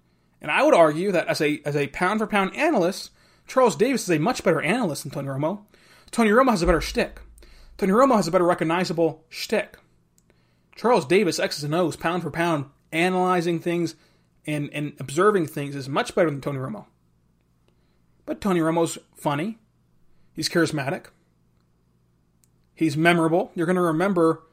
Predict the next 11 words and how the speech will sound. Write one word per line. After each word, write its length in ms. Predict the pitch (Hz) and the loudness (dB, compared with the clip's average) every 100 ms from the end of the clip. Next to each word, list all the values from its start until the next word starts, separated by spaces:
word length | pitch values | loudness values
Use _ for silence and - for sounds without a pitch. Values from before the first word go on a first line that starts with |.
| _ | _
that 220 | - 160 - | -2 -2 -2
play 220 | 165 156 | -2 -2
he 120 | 156 | -4
called. 380 | - 139 151 147 _ _ _ _ _ _ _ _ _ _ _ _ _ _ _ _ _ _ | -4 -4 -4 -6 _ _ _ _ _ _ _ _ _ _ _ _ _ _ _ _ _ _
And 140 | - 156 | -8 -2
he 100 | 180 | 0
has 160 | 170 | 0
a 40 | 214 | -2
shtick. 400 | - 285 - - _ _ _ _ _ _ _ _ _ _ _ _ _ _ _ _ _ _ _ _ _ _ _ _ _ _ _ _ _ - | -2 -2 -2 -8 _ _ _ _ _ _ _ _ _ _ _ _ _ _ _ _ _ _ _ _ _ _ _ _ _ _ _ _ _ -14
Charles 220 | 151 139 | -4 2
Davis 480 | 262 254 208 - | 4 4 0 -6